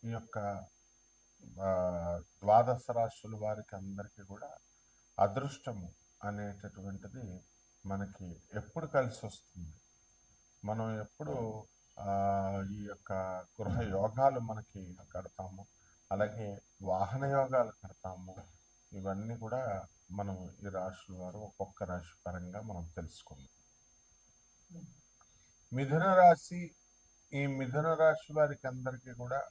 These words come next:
మనకి ఈ యొక్క ఆదాయాలు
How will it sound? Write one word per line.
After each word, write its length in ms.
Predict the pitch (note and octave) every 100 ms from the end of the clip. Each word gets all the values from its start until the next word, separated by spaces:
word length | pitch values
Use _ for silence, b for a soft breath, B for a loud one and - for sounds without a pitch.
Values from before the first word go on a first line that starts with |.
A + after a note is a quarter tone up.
| - _ _ _ _ _ _ _ _ _ _ -
మనకి 600 | A#2 A#2+ A#2+ G#2 G2 G2 - _ _ _ _ _ _ _ _ -
ఈ 360 | A2 G#2+ G#2+ A2
యొక్క 280 | G#2+ - G#2+ G2 F#2+ F#2 - _ F#2+
ఆదాయాలు 760 | A2 B2+ D#3+ E3 E3 D3 A#2+